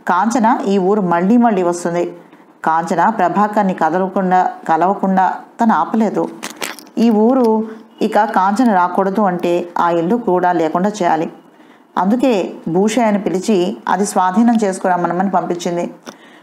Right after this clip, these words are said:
ప్రభాకర్ పంపాడు అంటే కాంచన మారు మాట్లాడకుండా సంతకం పెట్టేస్తుందని రజనీకి తెలుసు.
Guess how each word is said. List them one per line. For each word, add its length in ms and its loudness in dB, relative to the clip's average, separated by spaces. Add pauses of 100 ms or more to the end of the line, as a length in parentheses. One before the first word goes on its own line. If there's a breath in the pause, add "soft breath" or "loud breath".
(140 loud breath)
ప్రభాకర్ 480 2
పంపాడు 360 2
అంటే 440 0
కాంచన 500 -2
మారు 360 0
మాట్లాడకుండా 560 0
సంతకం 400 -2
పెట్టేస్తుందని 640 -2
రజనీకి 460 0
తెలుసు. 440 -2